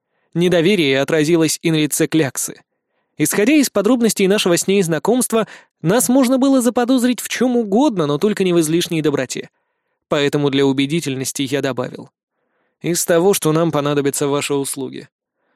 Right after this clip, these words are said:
Ты сказал, что на поиски картриджа у тебя уйдет некоторое время, из чего я могу заключить, что ты имеешь доступ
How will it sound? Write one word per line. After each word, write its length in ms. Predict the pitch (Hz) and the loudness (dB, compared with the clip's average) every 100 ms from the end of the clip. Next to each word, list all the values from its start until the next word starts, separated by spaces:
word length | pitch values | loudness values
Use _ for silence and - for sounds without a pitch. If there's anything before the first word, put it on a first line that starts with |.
| _ | _
Ты 140 | - 190 | -2 -2
сказал, 340 | - 226 226 | 2 4 2
что 140 | - 220 | 2 2
на 120 | 208 | 2
поиски 360 | 240 226 220 | 2 2 0
картриджа 560 | - 254 - 202 165 196 | 0 0 2 0 2 2
у 100 | 190 | 2
тебя 260 | 214 208 190 | 2 0 2
уйдет 340 | 180 180 175 | 2 0 -2
некоторое 500 | 175 165 170 175 185 | -2 -2 -2 0 0
время, 420 | 233 175 92 107 _ _ - | 0 -2 -8 -16 _ _ -4
из 160 | 160 | -4
чего 280 | - 165 165 | 0 2 2
я 160 | 160 160 | 2 0
могу 240 | 156 151 | 0 0
заключить, 480 | 156 147 143 175 185 | -2 0 -2 -2 -4
что 180 | - 160 | -4 -2
ты 180 | 151 147 | -2 -2
имеешь 320 | 147 143 123 | -4 -4 -4
доступ 420 | 135 156 - 233 | -2 -2 -2 -6